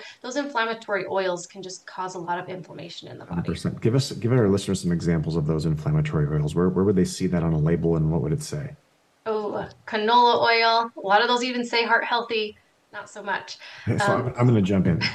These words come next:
Speaker 2: So for the
Speaker 1: <laughs>
Speaker 2: listeners, there's no such thing as a canola plant. So I, I'm, I grew up in
Speaker 1: Mm-hmm.
Speaker 2: farming country of North Dakota. If you were a farmer and you were planting quote unquote canola, the s-, the tag on the bag of seed would say rapeseed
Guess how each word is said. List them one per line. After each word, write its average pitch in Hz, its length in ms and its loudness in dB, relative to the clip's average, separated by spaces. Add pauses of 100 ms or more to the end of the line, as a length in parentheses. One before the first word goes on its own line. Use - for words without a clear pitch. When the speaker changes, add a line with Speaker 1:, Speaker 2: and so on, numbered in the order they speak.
(140)
Speaker 2:
So - 320 -4 (120)
for 147 120 6
the 139 120 2
Speaker 1:
<laughs> 127 80 6
Speaker 2:
listeners, 92 400 0 (720)
there's 147 300 4
no 107 180 6
such - 320 -2
thing 95 200 4
as 90 100 4
a 82 60 -2
canola 87 360 2
plant. - 320 -4 (240)
So - 140 -6
I, 110 140 0 (120)
I'm, 120 160 4
I 110 120 4
grew 127 140 6
up - 60 -2
in 110 60 -2
Speaker 1:
Mm-hmm. - 120 -10
Speaker 2:
farming 107 300 4
country 104 320 2
of 90 100 2
North 95 180 4
Dakota. 90 340 0
If 85 200 -2
you 104 100 4
were 139 160 6
a - 20 4
farmer 95 440 4
and 92 160 4
you 95 80 6
were 117 100 2
planting 104 520 2 (140)
quote 107 240 0
unquote 107 400 2
canola, 92 600 4 (580)
the 95 160 2
s-, - 280 -2
the 95 220 -2
tag 127 480 -2
on 143 120 6
the 123 80 6
bag 98 380 2
of 92 140 2
seed 127 360 0
would 90 200 4
say 90 400 0 (100)
rapeseed 160 1040 2